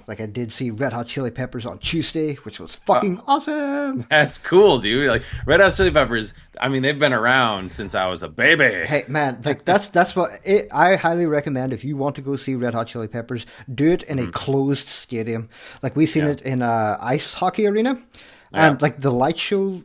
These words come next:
Speaker 1: that they put on, and, and, like, the, the, like, in the background, all the video stuff, when they were, like, playing their old stuff, like, Give It Away and stuff like that,
Speaker 2: Mm-hmm.
Speaker 1: they used that, like, really weird, uh, cartoon Beavis and Butthead style and stuff, and it was fucking sweet. But,
Speaker 2: Oh, nice.
Speaker 1: like,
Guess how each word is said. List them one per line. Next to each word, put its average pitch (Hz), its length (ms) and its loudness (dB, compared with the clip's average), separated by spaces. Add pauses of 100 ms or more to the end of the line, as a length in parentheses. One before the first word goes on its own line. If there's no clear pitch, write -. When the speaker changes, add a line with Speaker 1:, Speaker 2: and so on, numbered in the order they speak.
Speaker 1:
that 160 160 -4
they 170 100 0
put 175 200 -2
on, 175 220 2
and, 117 200 -2
and, 117 180 -6
like, 113 180 -6
the, 110 300 -2
the, 101 460 -4 (560)
like, 143 140 -4
in 151 100 0
the 131 60 -2
background, 135 480 0
all 120 80 0
the 110 80 -4
video 123 340 0
stuff, - 380 -4 (280)
when 139 140 0
they 139 80 2
were, 131 80 2
like, 107 180 -4
playing 131 280 0
their 117 160 -2
old 139 360 2
stuff, - 300 -4
like, 98 140 -6
Give 117 180 -2
It 107 60 -2
Away 110 320 -2
and 104 160 -4
stuff - 280 -4
like 110 120 -14
that, 113 220 0
Speaker 2:
Mm-hmm. 90 60 -18 (200)
Speaker 1:
they 151 80 2
used 156 300 4
that, 151 200 6
like, 123 220 0
really 147 340 4
weird, 131 500 2 (220)
uh, 120 160 -2
cartoon 147 580 0
Beavis 139 280 0
and 110 120 -4
Butthead 131 380 -4
style 151 460 0
and 151 100 -4
stuff, 156 300 -6
and 117 80 -6
it 120 60 -2
was 151 160 0
fucking 120 360 -6
sweet. 147 500 -4 (600)
But, 165 220 2
Speaker 2:
Oh, - 20 -12
nice. 180 160 -4
Speaker 1:
like, 175 160 6